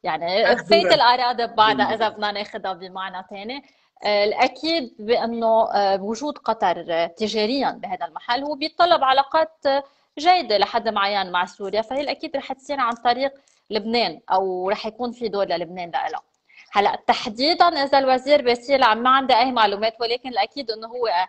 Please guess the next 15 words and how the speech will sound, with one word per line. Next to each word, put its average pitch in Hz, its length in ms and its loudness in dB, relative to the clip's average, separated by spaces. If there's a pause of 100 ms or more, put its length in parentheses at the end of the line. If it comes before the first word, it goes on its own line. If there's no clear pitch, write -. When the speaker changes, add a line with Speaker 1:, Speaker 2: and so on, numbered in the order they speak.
(320)
Speaker 1:
في 233 140 -4
حال 262 340 4
كانت 247 300 -2
مطلوبة 254 360 -2
فهو 247 380 0
الرجل 233 520 2
المناسب 226 720 -6 (300)
ليقدر 196 600 0
يكون 214 400 -6 (260)
وسيط 233 560 -2
أو 185 140 0
ليقدر 196 420 -4
يلعب 190 320 -4
هيدا 190 220 -8
الدور 190 320 -8